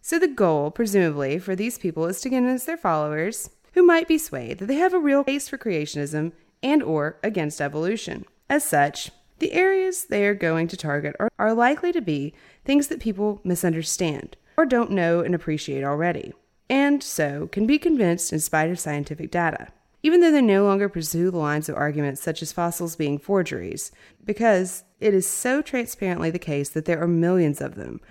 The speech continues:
and that they are real and easily found by anyone who searches in the right places. In short, creationist claims can somewhat ironically tell us, as science educators, about the areas that we might improve upon.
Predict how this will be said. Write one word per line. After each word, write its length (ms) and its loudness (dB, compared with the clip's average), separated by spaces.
and 140 4
that 120 -2
they 200 2
are 160 2
real 480 -2
and 80 0
easily 480 2
found 320 -2
by 160 -4
anyone 320 2
who 100 -2
searches 400 -6
in 60 0
the 60 2
right 220 -6
places. 640 -4
In 100 2
short, 360 2
creationist 580 2
claims 520 -4
can 160 0
somewhat 440 -2
ironically 760 -4
tell 260 -4
us, 320 -6
as 120 -6
science 360 -2
educators, 720 -6
about 240 0
the 100 -8
areas 460 -2
that 80 -8
we 80 -2
might 200 -4
improve 320 -4
upon. 400 -8